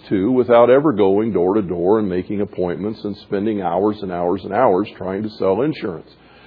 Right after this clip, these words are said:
And as a consequence of the idea, he became a multimillionaire. But he wrote a little book, uh, booklet, uh, later in his life called God's Secret for Success,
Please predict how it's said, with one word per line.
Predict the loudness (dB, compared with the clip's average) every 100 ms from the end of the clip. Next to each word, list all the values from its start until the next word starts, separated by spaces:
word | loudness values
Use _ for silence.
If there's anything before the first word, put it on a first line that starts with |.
| -20 -20 _ _ _ -2
And | 0 0 -4 -14 -12 -8
as | -4 -2 -2
a | -4
consequence | -6 -4 -4 -8 -4 -2 -2 -4
of | -6
the | -2
idea, | -2 -2 -2 -2 0 0 -2 -4 -14 _ _ _ _ _ _ _ _
he | -4 -2
became | -4 -2 -2 -2 -2
a | -4
multimillionaire. | 0 0 0 -4 -2 -2 -2 -4 -8 -16 -20 _ _ _ _ _ _ _ _ _ _ _ _ -20 -20 -20 _
But | 2
he | 6
wrote | 6 6
a |
little | 6 6
book, | 6 4 6 4 -2 -14 -20 -20 -16
uh, | -10 -10
booklet, | -2 0 0 -2 -4 -4 -10 -10
uh, | -4
later | 2 2 2
in | 0
his | -4
life | -2 -2 -2
called | -6 -6 -2
God's | 0 0 -2 -6
Secret | -6 -4 -8 -8
for | -12
Success, | -12 -18 -6 -4 -4 -8 -16 -20